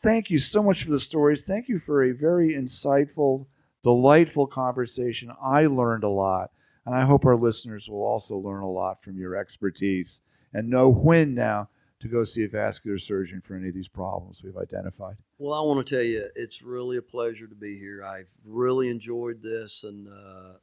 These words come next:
Speaker 2: and, and I've always enjoyed, uh, our friendship and, uh, collegial interactions and so
Speaker 1: Yeah.
Speaker 2: forth. So,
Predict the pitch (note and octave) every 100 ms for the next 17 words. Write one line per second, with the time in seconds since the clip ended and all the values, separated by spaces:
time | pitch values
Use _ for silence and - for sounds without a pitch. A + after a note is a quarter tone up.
0 | - A2 A#2 A#2 B2 C3+ C3+ A#2 A#2 B2
1 | B2 B2 A2+ A2+ A2 A2 G#2+ G2+ F#2+ _
2 | - A2+ - B2+ B2+ - C3+ B2 B2 -
3 | A2 G#2+ G#2+ G#2 - A#2+ A#2+ B2+ A2 A#2+
4 | A#2 A#2 B2+ B2 A#2 A#2 A#2 - G#2+ G#2
5 | - A2+ A2 A#2 A2+ G2+ A#2 G#2